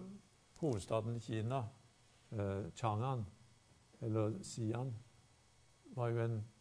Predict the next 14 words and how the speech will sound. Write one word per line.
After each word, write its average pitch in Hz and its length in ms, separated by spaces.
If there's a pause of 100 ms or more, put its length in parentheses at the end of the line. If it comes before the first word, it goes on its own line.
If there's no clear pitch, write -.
(840)
internasjonal 117 640
hovedstad. 117 600 (800)
Akkurat 113 240
som 110 260
Bagdad, 104 540 (1120)
eh, 104 420 (240)
eller 113 220
Konstantinopel 107 920 (640)
var 110 160
på 104 120
en 104 80
måte 95 340 (160)
kultursentrene 107 880
i, 98 80